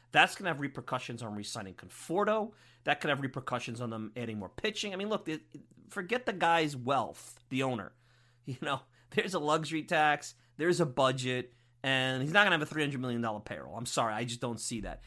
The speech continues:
even though he's very excited about owning the team. And if he's gonna go wild and overspend, it's gonna be now when he first has this new toy. So I found that to be an odd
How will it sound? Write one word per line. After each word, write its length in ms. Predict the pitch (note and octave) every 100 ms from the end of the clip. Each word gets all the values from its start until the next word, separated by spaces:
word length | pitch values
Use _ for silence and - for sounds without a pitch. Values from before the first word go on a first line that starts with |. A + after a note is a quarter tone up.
| - -
even 180 | D#3+
though 80 | E3
he's 100 | C#3
very 160 | C3 B2+
excited 400 | - - C3 B2
about 160 | A#2+
owning 240 | B2 A#2+ A2+
the 60 |
team. 320 | A2 B2+ A#2+ - -
And 100 | -
if 60 | C3
he's 160 | C3+ B2+
gonna 200 | F3 F3+
go 100 | F3
wild 440 | C#3+ C#3 C#3 C3
and 80 | B2+
overspend, 540 | B2 A#2 - - B2+
it's 140 | A2+ -
gonna 160 | A#2
be 120 | A2
now 340 | A2 A2+ A2+ G#2+
when 120 | A2
he 60 | G#2+
first 300 | - A#2 B2+
has 200 | A#2 G#2
this 160 | G#2
new 240 | G#2+ A2 G2+ _ _ _ -
toy. 380 | F3 A2+ - - _ _ _ _ -
So 220 | D#3+ D3+ D#3
I 80 |
found 320 | E3+ - A3+ G#3
that 160 | F#3
to 100 | F3
be 220 | D3+ D#3
an 140 | C#3+ B2+ -
odd 640 | C#3 C#3 C#3 B2+ A#2 G#2+